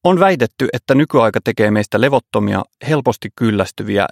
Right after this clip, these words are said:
ja mielihalujemme mukaan eläviä hyväksyntää hakevia teinejä. Venyykö nuoruusikä nykyään molemmista päistä? Onko paineita olla nuori, kun on vasta lapsi, ja nuori edelleen, kun pitäisikin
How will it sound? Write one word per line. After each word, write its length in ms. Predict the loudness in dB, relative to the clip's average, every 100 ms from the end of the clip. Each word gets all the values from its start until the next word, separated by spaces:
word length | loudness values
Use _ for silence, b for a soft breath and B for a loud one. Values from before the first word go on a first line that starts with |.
| _
ja 100 | -4
mielihalujemme 800 | 0 2 0 0 -2 -2 -4 -4
mukaan 340 | -4 -2 -2 -2
eläviä 320 | -2 -2 -2
hyväksyntää 640 | 0 -2 -2 -6 -2 -2
hakevia 400 | -2 -4 -4 -6 -2
teinejä. 400 | -2 -4 -10 -14 -20 _ _ _ _ _ _ _ _
Venyykö 340 | 0 2 4 4
nuoruusikä 680 | 4 4 2 -2 -6 -4
nykyään 380 | -2 -2 -2 0
molemmista 460 | 0 0 -2 -6 -4
päistä? 420 | -2 -4 -8 -20 _ _ _ _ _ _ -4
Onko 220 | -2 0
paineita 400 | 2 2 0 0
olla 240 | 0 0
nuori, 420 | 2 2 2 0 -10 _
kun 160 | 0 2
on 100 | 2
vasta 300 | -2 -2 -2
lapsi, 340 | -2 -2 -6 -6 _ _ _ -2
ja 60 | 2
nuori 300 | 4 2 0
edelleen, 520 | 0 0 0 -2 -2 -4
kun 160 | -4
pitäisikin 600 | -2 0 0 -2 -6 -8